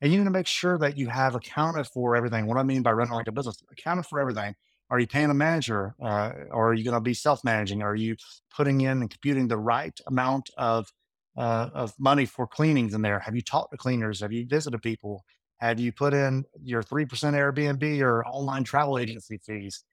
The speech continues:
uh, your taxes, your, your municipality fees, your lodging fees for your state, things like that, and then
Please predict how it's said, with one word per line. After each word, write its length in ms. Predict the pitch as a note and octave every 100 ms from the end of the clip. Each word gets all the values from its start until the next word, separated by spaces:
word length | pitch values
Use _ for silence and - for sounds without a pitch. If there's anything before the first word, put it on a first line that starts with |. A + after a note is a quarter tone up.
| _ _ _ -
uh, 160 | A2 G#2
your 180 | G#2
taxes, 640 | G#2+ D3+ C#3+ C#3+ B2+ A#2 G#2+
your, 300 | A2 A2 A2+
your 100 | A2+
municipality 760 | A#2+ A#2 - D#3 C#3 D#3+ C3+ A#2
fees, 280 | - A2+
your 100 | G#2
lodging 280 | B2+ D#3 C#3
fees 240 | A2+ C3 A2
for 80 |
your 80 | C3
state, 420 | A2+ - D#3 B2+
things 160 | - E3+
like 120 | F#3
that, 240 | F3+ D3 C#3 _ _ _
and 160 | D#3 D3+
then 240 | F3+ F#3